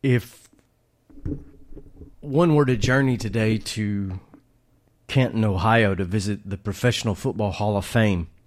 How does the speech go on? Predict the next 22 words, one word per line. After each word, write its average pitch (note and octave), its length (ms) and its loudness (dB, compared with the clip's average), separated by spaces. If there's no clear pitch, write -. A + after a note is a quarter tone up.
what D3 220 2
jersey C3 460 4
number A#2+ 480 4
would A2 500 2
be C3 120 6
the B2+ 100 8
most B2+ 240 4
common C3 420 4
number A2 580 2
that G2+ 160 -8
you A2+ 120 -2
think A2+ 340 -2
you A2 120 2
would G2 220 -2
find F#2 580 0
among G#2+ 320 8
the A2 80 6
greatest G#2 400 4
players G2 400 4
of F2 100 2
all E2+ 140 4
time? E2 340 2